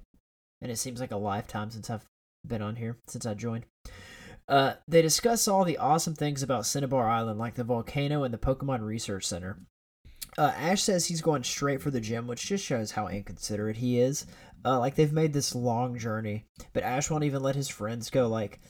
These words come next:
take a shower, take a nap at the hotel room or anything, uh, because he has to go find some convoluted, convoluted way to win his volcano badge, 'cause,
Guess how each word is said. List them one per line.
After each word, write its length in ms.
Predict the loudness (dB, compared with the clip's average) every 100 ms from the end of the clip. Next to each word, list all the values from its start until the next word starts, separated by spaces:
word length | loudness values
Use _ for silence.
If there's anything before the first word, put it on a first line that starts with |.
| -20 _
take 140 | -6 -4
a 60 |
shower, 680 | -4 -2 -2 0 0 0 -2 -8 -20 -20
take 200 | -4 -4
a 40 | -2
nap 400 | -4 -2 -2 -4
at 80 | -4
the 100 | 0
hotel 380 | 0 0 -2
room 220 | 0 -2 -4
or 100 | -4
anything, 460 | -4 -4 -6 -6 -12 -20 -20 -14 -2
uh, 220 | 0 2
because 240 | 2 0
he 80 | 2
has 140 | 2 2
to 80 |
go 140 | 2 0
find 260 | 0 -4
some 160 | -4 -8
convoluted, 760 | -8 -6 -4 -2 0 0 0 -6 -6
convoluted 600 | 0 2 2 2 0 0
way 180 | 0 2
to 80 |
win 460 | 0 -4 -4 -2 0
his 160 | -2 0
volcano 500 | -2 -2 -2 -2 -2
badge, 340 | -2 -4 -4
'cause, 300 | -6 -6 -8